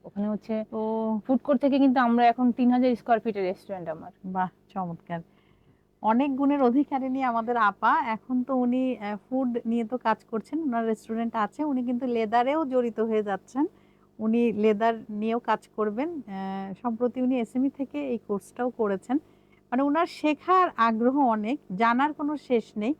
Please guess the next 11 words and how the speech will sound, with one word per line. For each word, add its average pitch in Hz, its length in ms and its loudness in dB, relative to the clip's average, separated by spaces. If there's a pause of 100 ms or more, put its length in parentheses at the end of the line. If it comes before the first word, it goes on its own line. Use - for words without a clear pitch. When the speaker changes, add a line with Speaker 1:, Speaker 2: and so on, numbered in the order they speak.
Speaker 1:
জি। 185 180 -8
Speaker 2:
আপুই 214 300 0
তার 285 200 -2
প্রমাণ। 226 360 0 (420)
আপু 240 180 0
কিন্তু 349 260 -4
আসলে 359 240 0
কোনো 359 200 -4
শেফ 330 320 -4
ছিলেন 330 320 2
না, 170 180 -2